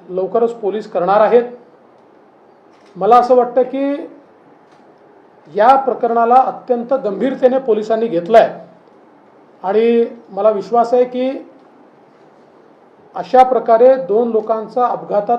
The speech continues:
मृत्यू होऊन लिनियंटली सोडून देणं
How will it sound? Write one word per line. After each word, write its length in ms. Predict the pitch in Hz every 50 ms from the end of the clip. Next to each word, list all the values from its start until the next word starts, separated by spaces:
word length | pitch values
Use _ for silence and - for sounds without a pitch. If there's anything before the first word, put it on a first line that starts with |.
| 240
मृत्यू 400 | 220 180 196 190 - - 240 226
होऊन 280 | 190 190 233 254 233 185 - - - - - - _ _ _ _ _ _ _ _ _ _ _ _ _ -
लिनियंटली 680 | 170 175 202 202 214 247 269 269 262 262 - 277 285 262
सोडून 340 | - - 233 220 247 262 240
देणं 400 | 220 226 233 226 - - -